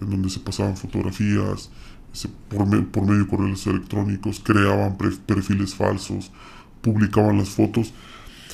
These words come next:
Y todos estos chavitos,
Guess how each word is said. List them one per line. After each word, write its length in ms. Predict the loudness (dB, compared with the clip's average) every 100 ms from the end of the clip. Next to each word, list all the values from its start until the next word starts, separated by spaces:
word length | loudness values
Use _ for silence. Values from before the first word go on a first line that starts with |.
| -20 -20 -20 -4
Y 720 | 6 8 10 10 8 6 4 0 -6 0
todos 300 | 8 8 6
estos 240 | 0 -4 4
chavitos, 560 | 6 6 4 -4 -6